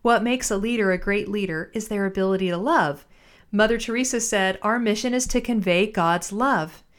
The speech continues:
The more loving we are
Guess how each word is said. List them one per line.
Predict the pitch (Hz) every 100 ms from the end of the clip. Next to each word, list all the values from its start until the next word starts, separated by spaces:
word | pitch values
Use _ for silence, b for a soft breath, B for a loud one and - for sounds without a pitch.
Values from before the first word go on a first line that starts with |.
| b b b
The | 254
more | 254 269 302 349 339 - _ 202
loving | 226 247 240 226 214
we | 262 262
are | - 156 151 185 330